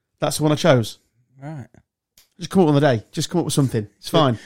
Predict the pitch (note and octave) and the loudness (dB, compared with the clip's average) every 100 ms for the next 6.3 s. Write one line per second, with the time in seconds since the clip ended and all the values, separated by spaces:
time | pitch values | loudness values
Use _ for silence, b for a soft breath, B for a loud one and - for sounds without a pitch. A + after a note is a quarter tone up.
0 | B B A#2+ A#2 A2+ - - G2+ G2+ G#2 | B B -18 -12 -12 -14 -20 -16 -16 -16
1 | _ - F3+ F3 F3 - A3+ G3+ C#3 B2 | _ -2 0 0 -2 2 4 6 4 4
2 | B2+ B2 G#2+ A#2 A2 A2+ G#2+ - - - | 4 2 0 0 -4 -10 -14 -14 -16 -10
3 | C#3+ - _ C#3 F3 F3 - G#3 F3 C3+ | -10 -12 _ -2 0 0 6 6 6 4
4 | B2+ D#3 E3 G#3+ G#3 F3 D#3 D3 C#3+ C#3 | 2 2 2 4 4 4 4 6 8 8
5 | C#3 C#3+ C#3 A#2+ C3 - C#3 A#2+ - - | 4 -2 -2 -2 -4 -2 0 0 -2 -4
6 | A#2 A2+ | -2 -2